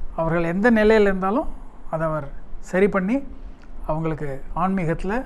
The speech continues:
அனுகிரகம் பண்ணி, அவங்கள அடுத்த நிலைக்கு கொண்டு போறார். இது எல்லாமே நம்ம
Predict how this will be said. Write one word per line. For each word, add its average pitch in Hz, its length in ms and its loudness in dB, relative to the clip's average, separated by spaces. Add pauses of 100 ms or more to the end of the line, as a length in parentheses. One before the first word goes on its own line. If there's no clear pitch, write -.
அனுகிரகம் 175 460 2
பண்ணி, 190 300 0 (380)
அவங்கள 160 160 -2
அடுத்த 156 320 0
நிலைக்கு 165 360 0
கொண்டு 156 200 -6
போறார். 139 280 0 (540)
இது 165 160 2
எல்லாமே 202 680 4 (1000)
நம்ம 156 360 0